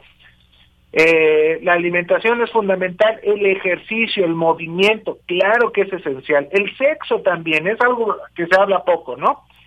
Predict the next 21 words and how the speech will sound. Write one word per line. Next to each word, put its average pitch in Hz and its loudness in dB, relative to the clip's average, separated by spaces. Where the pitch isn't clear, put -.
Este, 156 -2
y, 175 -4
y 180 -4
que 190 -2
cuesta 233 0
trabajo, 214 0
este, 170 -12
que 180 -6
en 165 -2
la 160 2
consulta 202 0
lo 170 0
pregunten, 151 -4
pero 160 0
tener 175 -4
una 277 2
vida 214 2
plena, 202 -2
pues, 175 -10
es 190 -16
tener 185 -2